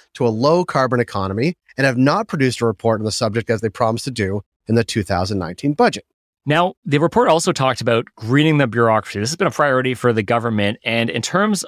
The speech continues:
Speaker 2: of the strategy, they say that it includes valuable policy ideas, but it found that the overall strategy from the government lacked key details. And the report doubted that National Defence and Transport Canada would even be able to meet the net zero targets that were set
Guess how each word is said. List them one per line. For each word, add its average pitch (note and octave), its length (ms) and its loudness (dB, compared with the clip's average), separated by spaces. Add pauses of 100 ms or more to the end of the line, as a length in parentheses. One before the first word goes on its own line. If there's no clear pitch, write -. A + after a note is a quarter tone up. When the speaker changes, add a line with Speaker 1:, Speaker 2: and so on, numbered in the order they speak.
Speaker 2:
of B2+ 420 2
the B2 80 -4
strategy, F3+ 800 0
they B2 120 4
say G3 260 0
that F#3 240 0
it E3+ 160 -10
includes F3+ 400 -2
valuable C#3+ 320 0
policy D#3+ 420 0
ideas, A2+ 260 2
but - 160 -4
it C3 120 -2
found F3 300 0
that D#3+ 100 -4
the D3+ 160 -6
overall D3+ 600 4
strategy D#3+ 400 -2
from E3 140 -4
the D#3+ 60 0
government D#3 340 0
lacked B2 240 -4
key D#3 220 -8
details. D3+ 500 0 (220)
And D3 100 -2
the C#3 60 -2
report C#3 420 0
doubted C3+ 500 2 (280)
that A#2+ 320 -2
National C3+ 500 -2
Defence A#2+ 400 -2
and A2 80 -10
Transport A#2+ 340 -4
Canada A2+ 380 0 (320)
would A#2+ 300 0
even D3 240 0
be B2 180 2
able B2 160 0
to G#2+ 160 -2
meet G#2 320 0 (120)
the A#2 60 -2
net A2+ 200 0
zero A2 400 2
targets A#2 500 -2
that - 140 -10
were - 80 -6
set - 340 -2